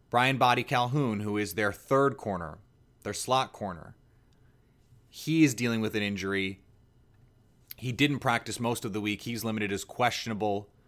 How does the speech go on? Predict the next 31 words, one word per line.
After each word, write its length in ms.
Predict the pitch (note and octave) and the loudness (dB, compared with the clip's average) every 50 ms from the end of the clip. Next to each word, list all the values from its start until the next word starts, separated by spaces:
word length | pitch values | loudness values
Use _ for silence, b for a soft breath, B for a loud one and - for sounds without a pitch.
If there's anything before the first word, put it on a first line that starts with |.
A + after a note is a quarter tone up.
| b b - | b b -4
or 100 | A2 A2+ | -4 -2
he 140 | G#2 B2+ C3 | -2 -2 -2
was 160 | A2 G2 G2+ - _ _ _ _ _ - | -2 -4 -8 -10 _ _ _ _ _ -4
limited 400 | A2 A#2+ D3 D#3 E3 D#3 D3 C3 | 0 2 2 4 6 6 6 6
on 120 | B2+ B2 | 4 2
Friday 340 | A#2 - C3 B2 A#2+ A#2 A#2 | 2 4 6 6 6 6 4
and 120 | A2 G#2+ A2 | 2 2 4
listed 280 | B2+ C3+ C3 - A2+ | 2 2 2 2 0
as 100 | A2 - | -2 -2
questionable 800 | - - - A#2 G#2 - - - G#2 F#2+ G2 F#2+ F#2 F2+ b b b b b b b b b b b - | 0 2 2 2 2 2 -2 -4 -4 -2 -2 -2 -2 -4 b b b b b b b b b b b 0
on 160 | A2+ A2 G#2 | 2 2 2
the 140 | G#2 G2+ G2+ | 2 2 0
injury 240 | F#2+ F2+ G2 F#2 F2+ | 0 -2 -2 -2 -4
report. 340 | F2 F2 - - F#2+ F#2 | -4 -4 -4 -4 -4 -2
And 80 | G#2 A#2 | -2 -2
then 100 | C3+ C#3 | 0 2
Danny 280 | A#2 C3+ C3+ E3 G3+ - | 4 4 4 4 2 2
Shelton, 460 | - - D3 F#3+ F3 - - - - - - _ _ _ _ _ _ _ _ _ _ _ _ | 2 4 4 4 2 0 -6 -18 -20 -20 -20 _ _ _ _ _ _ _ _ _ _ _ _
who 120 | - C3 B2+ | -4 -2 -2
is 80 | B2 | 0
their 140 | - B2+ G#2+ | 0 0 0
best 360 | F2 - A#2+ B2+ D3+ - - | 0 2 2 2 2 2 0
interior 460 | D3+ C#3+ C3 - - C#3 C#3 C#3+ C#3 | -2 -4 -2 -2 -2 0 0 0 -2
defensive 480 | B2+ B2 - - B2 C3 - - G#2+ G2 | -2 -4 -4 -4 -4 -4 -4 -6 -4 -4
lineman, 380 | G#2 G2+ G2 G2 G2 F#2+ F#2+ F#2+ | -2 -2 -2 -2 -2 -4 -4 -4
their 120 | G2 F#2+ | -4 -4
big 560 | F2+ D#2+ D#2 - A#2 A#2+ C3+ C#3 C3+ B2+ B B B B B B B B | -6 -6 -4 -2 0 0 0 0 -2 -6 B B B B B B B B
run-stuffing 720 | F2+ G#2 A#2 B2+ C#3 C3+ - - C#3 B2+ B2+ - C3+ B2+ A#2+ | -2 0 0 0 0 -2 0 2 2 2 2 2 -2 -2 -4
former 320 | - - A#2+ B2+ B2+ C3+ B2 | -4 -4 -2 -2 0 0 -2
first-round 560 | B2 - B2+ B2+ B2+ - B2+ A#2 A2+ A2 G#2 | 0 0 0 0 0 0 -2 -2 -2 -2 -2
pick, 380 | - C3 B2 G#2 - - b | -2 -2 -2 -2 -2 -8 b